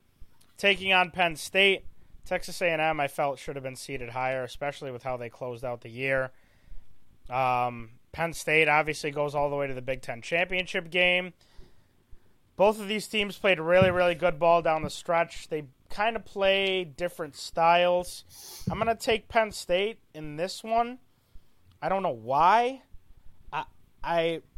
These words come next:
like, I haven't been very high on Penn State all year, but they have so much experience, and the way that they can shoot the three,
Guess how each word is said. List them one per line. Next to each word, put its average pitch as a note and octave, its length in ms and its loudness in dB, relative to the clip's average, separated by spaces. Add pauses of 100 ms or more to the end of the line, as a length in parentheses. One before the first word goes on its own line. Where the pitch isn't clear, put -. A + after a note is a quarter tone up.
(260)
like, D#3+ 260 -4
I E3+ 140 0
haven't G#3 300 0
been G3 180 -4
very G3 240 0
high D#3+ 340 4
on G3+ 140 -2
Penn G#3 220 -4
State G3+ 340 -2
all E3+ 220 2
year, F3+ 520 -2 (500)
but D#3+ 320 4 (1200)
they F#3 140 4
have F#3+ 160 6
so G#3+ 220 4
much A3+ 240 0
experience, F#3 1000 -2 (100)
and C#3+ 760 -2 (600)
the D3 80 -4
way F3+ 240 6
that G3+ 140 0
they G3+ 120 0
can F3 180 -6
shoot F#3+ 380 -6
the D#3 80 -12
three, D#3 680 -4